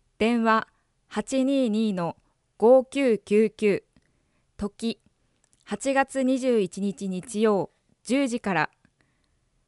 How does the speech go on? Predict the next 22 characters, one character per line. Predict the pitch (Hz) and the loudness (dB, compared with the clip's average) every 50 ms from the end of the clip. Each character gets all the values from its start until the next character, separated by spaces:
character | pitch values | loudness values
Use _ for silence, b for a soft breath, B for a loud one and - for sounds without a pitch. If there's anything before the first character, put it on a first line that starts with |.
| _ _ | _ _
と | - 220 | -8 -6
こ | - - 226 220 | -2 0 2 4
ろ、 | 220 220 - - _ _ _ _ _ _ _ _ _ _ _ | 4 4 2 0 _ _ _ _ _ _ _ _ _ _ _
試 | - - - | -18 -18 -2
験 | - 254 262 262 240 - | 0 0 2 2 0 -4
地、 | - - 180 175 - - _ _ _ _ _ _ _ _ _ _ _ _ _ _ _ _ _ - | -6 -8 -8 -8 -10 -10 _ _ _ _ _ _ _ _ _ _ _ _ _ _ _ _ _ -4
長 | 208 214 220 262 | -4 0 0 0
崎 | 269 - 285 294 - - | -2 -2 -6 -8 -8 -14
市 | - - - 208 - - _ _ _ _ _ _ _ | -14 -10 -10 -10 -10 -10 _ _ _ _ _ _ _
ほ | _ - - | _ -20 -20
か。 | - - 214 - - _ _ _ _ _ _ _ _ _ _ _ _ _ _ _ _ _ _ _ | -4 0 0 0 0 _ _ _ _ _ _ _ _ _ _ _ _ _ _ _ _ _ _ _
内 | - 196 226 240 226 220 | -2 -2 0 0 2 2
容、 | 226 220 214 214 - - _ _ _ _ _ _ _ _ _ _ _ _ _ _ _ - | 2 4 4 2 0 -2 _ _ _ _ _ _ _ _ _ _ _ _ _ _ _ -16
試 | - - | -16 -2
験 | - 302 294 285 254 233 | 2 2 2 2 2 0
の | 208 190 | -2 -4
種 | - - - 220 | -4 -2 0 0
類、 | 214 196 170 - - _ _ _ _ _ _ _ _ _ _ _ _ _ | 0 0 -2 -4 -8 _ _ _ _ _ _ _ _ _ _ _ _ _
甲 | _ - 277 269 277 277 | _ 2 4 4 4 2
種、 | - _ - - - - 190 151 - - _ _ _ _ _ _ _ _ _ _ - | -2 _ -18 -14 -10 -6 -6 -6 -8 -8 _ _ _ _ _ _ _ _ _ _ 0
乙 | 240 254 - - - - - | 0 0 0 -8 -12 -8 -8
種。 | 269 - | -10 -10